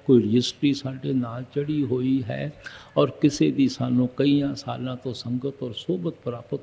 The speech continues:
ਹੋ ਚੁੱਕੀ ਹੈ। ਕਈਆਂ ਤੇ ਸਾਡੇ ਜ਼ਿੰਦਗੀ ਦੇ ਕਈ ਕਿਸਮ ਦੇ ਆਸਾਨ ਹਨ। ਸੋ ਬਦੋ ਬਦੀ ਸਾਡਾ ਉਹਨਾਂ ਨਾਲ ਲਗਾਓ ਹੋ ਜਾਂਦਾ ਹੈ, ਉਹਨਾਂ ਨਾਲ ਪਿਆਰ ਹੋ ਜਾਂਦਾ ਹੈ। ਲੇਕਿਨ ਇਹ ਜਿਹੜਾ ਦੁਨੀਆ ਦਾ ਮੋਹ ਔਰ ਪਿਆਰ ਹੈ, ਇਹ ਤਾਂ ਸਾਨੂੰ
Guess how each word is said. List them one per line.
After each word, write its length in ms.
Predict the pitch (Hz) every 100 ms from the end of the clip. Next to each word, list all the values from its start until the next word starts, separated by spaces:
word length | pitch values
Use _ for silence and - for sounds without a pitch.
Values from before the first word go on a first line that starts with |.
| -
ਹੋ 80 | 120
ਚੁੱਕੀ 500 | - 131 - 147 120
ਹੈ। 280 | 123 131 135
ਕਈਆਂ 340 | 147 156 151 151
ਤੇ 140 | 127
ਸਾਡੇ 420 | 120 123 120 131
ਜ਼ਿੰਦਗੀ 480 | 113 123 123 131 139
ਦੇ 140 | 123 127
ਕਈ 240 | 135 139
ਕਿਸਮ 400 | 139 123 127 123
ਦੇ 120 | 117 113
ਆਸਾਨ 500 | 107 - 120 147 135 131
ਹਨ। 180 | 156 165 - - -
ਸੋ 120 | -
ਬਦੋ 400 | 151 107 - 214
ਬਦੀ 320 | 208 98 165 151
ਸਾਡਾ 440 | - 135 127 135
ਉਹਨਾਂ 380 | 143 151 147 135
ਨਾਲ 320 | 123 120 113
ਲਗਾਓ 440 | 110 107 107 123
ਹੋ 120 | 120 120
ਜਾਂਦਾ 440 | 135 135 135 139
ਹੈ, 220 | 127 156 - 170
ਉਹਨਾਂ 280 | 151 135
ਨਾਲ 320 | 110 110 107 113 -
ਪਿਆਰ 380 | 110 101 98 95
ਹੋ 80 | 107
ਜਾਂਦਾ 400 | 104 95 110 117
ਹੈ। 260 | - 131 - - - - - -
ਲੇਕਿਨ 320 | 202 208 214
ਇਹ 100 | 214
ਜਿਹੜਾ 300 | 190 202 202
ਦੁਨੀਆ 520 | 175 117 117 135 175
ਦਾ 200 | 190 190
ਮੋਹ 400 | 175 156 185 185 165
ਔਰ 180 | 156
ਪਿਆਰ 560 | 139 - 110 107 107 127
ਹੈ, 140 | 110
ਇਹ 140 | 190 208
ਤਾਂ 220 | 208 202
ਸਾਨੂੰ 480 | - 147 151 165